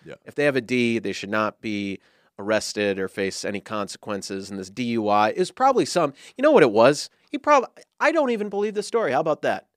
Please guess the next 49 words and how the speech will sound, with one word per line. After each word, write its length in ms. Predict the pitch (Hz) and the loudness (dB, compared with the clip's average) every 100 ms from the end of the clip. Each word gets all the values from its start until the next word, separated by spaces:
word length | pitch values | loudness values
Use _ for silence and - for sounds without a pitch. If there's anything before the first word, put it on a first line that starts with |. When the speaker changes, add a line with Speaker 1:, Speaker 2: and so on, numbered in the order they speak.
| 80 | -20
Speaker 1:
Mm-hmm. 240 | 73 71 76 _ | -20 -18 -20 _
Speaker 2:
I 180 | - 233 | -2 -2
think 300 | 240 233 214 | 0 -2 -2
it 80 | 165 | -2
was 240 | 165 147 | 0 0
just 400 | - 139 131 - - | -2 -2 -2 -6 -12
Speaker 1:
That's 180 | _ | _
a 20 | - | -12
good 140 | 95 | -12
point. 260 | - 76 76 | -10 -10 -2
Speaker 2:
Yeah, 280 | 196 147 92 _ - | 2 2 0 _ 0
I 80 | |
bet 160 | 170 202 | 2 0
he 140 | 190 | -2
was 160 | 196 139 | -2 -2
just 200 | 139 - | -6 -12
totally 400 | - 160 180 165 | -8 -4 -2 -2
innocent, 460 | 131 131 - 135 135 | -2 -6 -6 -8 -8
and 80 | 120 | -4
I 120 | 120 | -2
bet 240 | 143 143 - | 0 -2 -4
the 60 | |
cop, 340 | 110 139 143 135 - | -8 -2 0 0 -6
Speaker 1:
He's 160 | 123 117 | -8 -6
Speaker 2:
the 60 | |
Speaker 1:
just 60 | - | 4
Speaker 2:
cop 80 | 254 277 | 6 6
Speaker 1:
probably 20 | |
Speaker 2:
was 60 | 226 | 4
Speaker 1:
just 40 | |
Speaker 2:
probably, 260 | 233 240 208 | 6 6 6
Speaker 1:
buzzed. 300 | 95 - _ - | 2 -4 _ 0
Speaker 2:
oh, 200 | 220 165 _ _ | 2 2 _ _
yeah, 160 | 226 226 | 4 4
and 100 | 156 | 4
the 60 | 175 | 0
cop 240 | - 196 | 2 0
was 160 | 196 - _ | 0 -8 _
probably 320 | - 170 170 170 | -2 0 2 0
some 280 | 147 110 - _ | 0 -4 -6 _
mega, 720 | 98 120 135 160 175 180 170 - - - | -20 -4 4 8 10 10 10 6 -2 2
"Oh, 180 | - 175 | 6 8
I'm 140 | 160 170 | 8 6
a 60 | |
Trump 540 | - - 190 214 - 151 | 2 2 6 6 4 2
guy. 440 | 156 139 147 160 - 101 | 4 6 6 4 0 -12
Speaker 1:
Yeah. 160 | 87 101 | -8 -4
Speaker 2:
I'm 140 | 160 | -4
a, 80 | 139 | -4